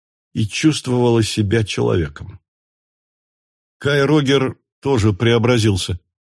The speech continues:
Тоже в джинсах и черной кожаной куртке, волосы зачесаны назад. Она разглядывала его, пока он стоял у стойки и заказывал пиццу. Он и в самом деле был очень даже ничего.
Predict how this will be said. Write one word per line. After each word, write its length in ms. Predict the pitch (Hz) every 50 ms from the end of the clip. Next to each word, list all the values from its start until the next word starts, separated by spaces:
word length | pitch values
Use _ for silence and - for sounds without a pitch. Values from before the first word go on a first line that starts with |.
| _ _ _ -
Тоже 280 | 147 147 120 110 120
в 120 | 104 87 85
джинсах 640 | 80 - - 160 170 151 - - 147 123 - -
и 100 | 127 110
черной 480 | - - 151 143 127 123 131 127 120 -
кожаной 440 | - 127 131 117 113 120 120 117
куртке, 640 | 107 - - 147 143 117 - - 131 127 120 104 - _ _ _ _ _ _ _ _ -
волосы 480 | 95 101 120 135 131 120 101 - 127 113
зачесаны 640 | 98 113 107 - - 123 107 - 120 113 107 110 107
назад. 500 | 110 110 107 98 92 131 131 127 - _ _ _ _ _ _ _ _ _ _ _ _ _ _ _ _ _ _
Она 300 | - 120 117 123 123 123
разглядывала 720 | 117 120 113 107 107 120 131 139 139 131 123 120 117 117 117
его, 280 | 117 113 110 113 110
пока 280 | 92 - 110 98 - 117
он 140 | 113 104 95
стоял 500 | - - 117 110 110 110 110 110 - _ -
у 80 | 107 98
стойки 480 | - - - 131 123 117 101 - 110
и 60 | 110
заказывал 640 | 104 98 113 104 - - 120 101 98 110 107 107 95
пиццу. 480 | - 131 135 120 - - - 92 - _ _ _ _ _ _ _ _ _ _ -
Он 180 | 131 131 127
и 60 | 123 110
в 80 | -
самом 340 | - 139 131 131 127 120 117
деле 240 | 117 135 127 127 120
был 220 | 107 117 123 120
очень 320 | 117 110 - - 117 110 101
даже 240 | 107 104 95 110
ничего. 560 | 107 107 101 - - 110 95 95 92 87 -